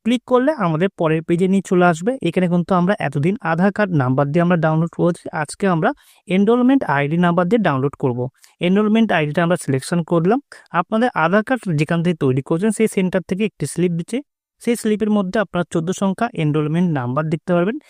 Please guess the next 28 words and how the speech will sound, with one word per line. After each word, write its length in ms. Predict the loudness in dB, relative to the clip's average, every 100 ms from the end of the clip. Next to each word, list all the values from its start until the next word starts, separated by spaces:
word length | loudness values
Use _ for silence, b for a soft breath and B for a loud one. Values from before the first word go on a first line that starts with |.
| b b
সেই 140 | -2 2 2
নাম্বারটি 340 | 2 0 0 -2
আপনারা 200 | -2 -4 -2
এখানে 160 | 0 0 0
বসিয়ে 280 | -2 -2 -4
দেবেন। 160 | -6 -10 _ _ _ _ 6
তারপর 300 | 6 6 4 4
আপনারা 220 | 2 0 2
ডেট 160 | 0 0
দেখতে 180 | -4 0 2
পারবেন, 220 | 2 0 0
ওই 80 | 0 0
ডেটটি 300 | 0 -2 -2 -4
আপনারা 180 | -2 -4
এখানে 160 | -2 -4
same 160 | -2 -4 -4
to 60 | -2
same 140 | 0 0
date 180 | 0 0 -2
বসিয়ে 240 | -2 -2 -2
দেবেন 160 | -2 -4 -4
এবং 140 | -2 -2 -2 -2
টাইম 200 | 0 0 0
দেখতে 180 | -2 -2
পারবেন, 220 | -2 0 -2 -2
টাইমটি 260 | -4 -4 -4
কিন্তু 200 | -4 -4 -4
আপনারা 200 | -2